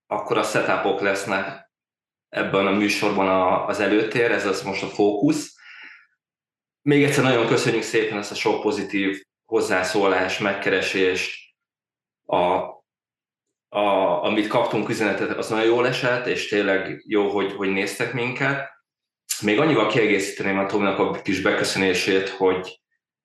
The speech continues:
hívogatunk azért embereket meg amatőr és profi szinten is.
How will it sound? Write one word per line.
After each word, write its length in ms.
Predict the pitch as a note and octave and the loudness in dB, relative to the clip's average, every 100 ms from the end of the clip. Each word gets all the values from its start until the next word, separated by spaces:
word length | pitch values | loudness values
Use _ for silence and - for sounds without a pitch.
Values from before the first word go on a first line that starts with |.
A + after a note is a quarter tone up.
| _ _ | _ _
hívogatunk 640 | - B2 G#2+ G2 F#2+ G2 F#2+ | -4 0 2 2 2 -2 -2
azért 220 | G2+ G#2 | -2 0
embereket 600 | A#2 G#2 F#2+ F#2+ G2 - | 2 2 0 0 -2 -2
meg 280 | G#2 G2 - | -2 -2 0
amatőr 400 | A#2 A#2 G#2+ F#2+ | 0 0 2 0
és 160 | F#2+ | 0
profi 260 | - G#2 - | 0 -2 -2
szinten 400 | - G#2+ G#2+ A#2 | -4 -4 -2 0
is. 460 | A#2+ D3 D3+ - | 0 -2 -4 -10